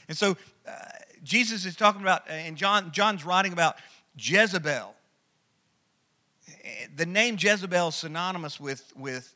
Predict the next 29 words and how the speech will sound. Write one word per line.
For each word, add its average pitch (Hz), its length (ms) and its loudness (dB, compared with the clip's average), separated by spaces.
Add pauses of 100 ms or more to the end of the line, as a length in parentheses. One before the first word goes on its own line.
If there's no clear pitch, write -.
(120)
the 123 180 -14
immorality 151 640 0
and 131 80 -6
idolatry 135 720 -2 (320)
and, 147 260 -2
and 127 160 -6
the 117 60 -14
character 165 640 -2
that 120 160 -12
she's, 131 380 -10 (580)
uh, 123 100 -20 (340)
exhibiting 139 800 -8 (140)
through 143 140 -14
her 131 120 -12
leadership 135 520 -12
there 135 140 -8
in 123 60 -12
the 113 80 -14
church. 135 360 -10
And 139 120 -8
they 160 80 -4
were 151 120 -8
tolerating 160 680 -2
her 135 200 -12
inserting 165 600 -12
herself 123 440 -14
in 113 60 -16
the 110 80 -16
church. - 600 -14